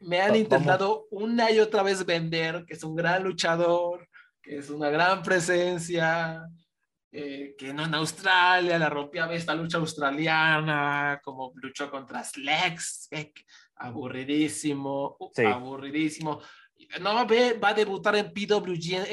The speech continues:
Speaker 1: en el Bo-, Bola, no, le tocó debutar en un Bola en P W G. A Jonah cuando P W G todavía estaba fuerte, yo estuve en vivo en ese debut, estaba ahí en la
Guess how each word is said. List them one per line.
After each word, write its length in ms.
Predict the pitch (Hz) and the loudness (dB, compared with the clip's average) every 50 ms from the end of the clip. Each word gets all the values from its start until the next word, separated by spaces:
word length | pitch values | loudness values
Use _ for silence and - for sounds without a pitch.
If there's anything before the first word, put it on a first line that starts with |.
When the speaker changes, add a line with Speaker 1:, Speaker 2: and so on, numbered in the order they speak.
| 175 | -2
Speaker 1:
en 60 | 165 160 | -2 0
el 160 | 156 151 151 | 0 0 0
Bo-, 260 | 151 160 170 170 170 - | 0 -2 -2 -2 -6 -2
Bola, 640 | 165 175 185 190 185 185 180 180 185 196 214 - _ _ | 0 2 2 2 2 2 2 2 2 0 -6 -12 _ _
no, 120 | - 160 | -8 -6
le 120 | 160 147 143 | -4 -4 -4
tocó 300 | 147 151 139 - - 185 | -4 -6 -6 -4 -2 -2
debutar 460 | 214 220 185 156 151 156 - 175 190 | -2 -2 -2 -4 -6 -2 0 0 0
en 100 | 185 170 | 0 0
un 240 | 175 170 165 160 151 | -2 0 0 0 2
Bola 420 | 156 156 185 190 165 139 127 127 | 2 2 2 2 2 0 -4 -6
en 140 | 131 127 123 | -8 -12 -12
P 100 | - 143 | -10 -6
W 220 | 143 147 143 143 131 135 | -4 -4 -4 -4 -6 -8
G. 100 | 135 131 | -8 -6
A 40 | 131 | -4
Jonah 240 | 143 151 170 170 160 | -2 -2 -2 -2 -2
cuando 340 | 147 143 139 139 131 - | -4 -6 -6 -8 -10 -8
P 140 | - 147 151 | -4 -4 -2
W 280 | 156 202 196 156 143 147 | -2 -2 -4 -4 -4 -6
G 40 | 147 | -6
todavía 120 | - 160 147 | -4 -6 -6
estaba 240 | 143 - 147 147 143 | -2 -2 -2 -2 -2
fuerte, 400 | - 156 151 151 - 175 170 - - - - - _ _ | -4 -6 -8 -8 -8 -10 -12 -12 -16 -20 -20 -20 _ _
yo 140 | - - - | -8 -6 -6
estuve 340 | 175 170 - 220 208 196 180 | -6 -6 -4 -2 -2 0 0
en 180 | 165 165 165 | -2 -2 -2
vivo 480 | 160 208 233 262 294 320 302 277 240 226 | 0 2 6 8 8 8 8 8 8 8
en 100 | 214 208 | 8 6
ese 200 | 202 180 196 175 | 4 4 2 2
debut, 320 | 160 160 151 147 156 160 160 | 2 0 0 0 -2 -4 -4
estaba 280 | - - 214 220 220 | -2 -2 0 2 2
ahí 380 | 226 233 240 262 285 277 254 233 | 2 0 2 2 2 2 2 0
en 180 | 202 185 180 | -2 -2 -2
la 200 | 175 170 160 156 | -2 -2 -2 -4